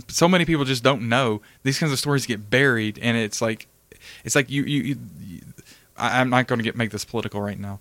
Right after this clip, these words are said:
but it, it, they just get buried, and people need to know and understand these, these, that these kind of things are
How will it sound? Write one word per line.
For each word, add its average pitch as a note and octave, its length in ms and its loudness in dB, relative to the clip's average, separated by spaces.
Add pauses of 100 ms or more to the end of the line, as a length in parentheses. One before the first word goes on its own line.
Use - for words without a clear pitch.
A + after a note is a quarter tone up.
(120)
but B2 140 2
it, E2+ 40 -4
it, B2 500 -4
they C3 80 4
just B2+ 180 -4
get A2+ 160 -4
buried, C3 360 4
and A2 140 -4
people D3 340 2
need A#2+ 180 0
to G#2+ 80 0
know G#2+ 260 2
and G#2+ 140 -2
understand G#2+ 580 -4
these, G#2 200 -10 (360)
these, A#2+ 260 0
that B2 180 -4
these C3+ 180 0
kind B2 180 0
of A2 80 -4
things A2 320 -2
are G#2 320 0